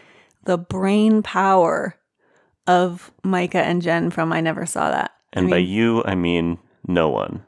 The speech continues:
Speaker 1: I mean, pro-, like, maybe my brother is still listening.
Speaker 2: <laughs> All right. Well, if you are
Speaker 1: Anyways.
Speaker 2: still listening, thank you very much. It's been fun talking about Xena, and we'll do it again soon.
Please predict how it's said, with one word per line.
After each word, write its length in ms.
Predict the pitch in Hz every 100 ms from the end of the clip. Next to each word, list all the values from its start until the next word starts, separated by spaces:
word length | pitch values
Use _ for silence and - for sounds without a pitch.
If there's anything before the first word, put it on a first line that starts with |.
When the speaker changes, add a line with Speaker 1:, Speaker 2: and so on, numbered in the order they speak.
| -
Speaker 1:
I 100 | 202
mean, 360 | 202 202 196 185 _
pro-, 200 | - 202
like, 220 | 220 208
maybe 280 | 202 196 196
my 140 | 185
brother 320 | 165 156 143 156
is 140 | 185
still 200 | - -
listening. 420 | 190 - 240 233 - - - - - -
Speaker 2:
<laughs> 20 | 196 - 175 - - _ _ _ _ _
All 80 | 104
right. 200 | 92 85
Well, 200 | 117 123
if 140 | 82
you 120 | 127 131
are 60 |
Speaker 1:
Anyways. 160 | 135 120
Speaker 2:
still 100 | 123
listening, 380 | 113 110 110 104
thank 280 | - 110 -
you 100 | 107
very 180 | 98 92
much. 420 | 90 87 - -
It's 160 | 98 -
been 180 | 98 92
fun 300 | 95 87 85
talking 240 | 87 85
about 160 | 85 78
Xena, 320 | 85 82 65
and 100 | 78
we'll 120 | 80
do 160 | 80 78
it 60 |
again 300 | 78 76 73
soon. 380 | - - - -